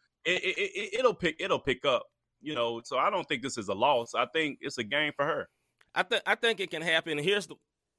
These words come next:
Speaker 2: thi-, this is how she can do it. But her, I'm speaking of her. I believe
Speaker 1: Right.
Speaker 2: she can do it in particular. Not, not any woman,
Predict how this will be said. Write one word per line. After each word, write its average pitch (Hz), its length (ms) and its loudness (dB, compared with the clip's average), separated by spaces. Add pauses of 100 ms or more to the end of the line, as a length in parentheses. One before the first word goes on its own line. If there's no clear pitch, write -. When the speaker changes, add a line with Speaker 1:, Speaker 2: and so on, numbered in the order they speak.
Speaker 2:
thi-, 175 200 0
this 190 260 0
is 208 60 -4
how 175 180 4
she 151 260 -10
can 120 140 -10
do 107 200 -6
it. - 60 -18 (760)
But 165 220 0 (380)
her, 180 300 2 (920)
I'm 139 140 0
speaking 147 380 -8
of 90 100 -8 (300)
her. 160 320 4 (320)
I 156 100 6
believe 123 240 -6
Speaker 1:
Right. 113 200 4
Speaker 2:
she 240 300 0
can 165 240 -4
do 110 220 -4
it - 100 -20 (400)
in 175 100 2
particular. 90 560 -6
Not, 147 340 6
not 175 280 6 (540)
any 208 240 4
woman, 113 360 -2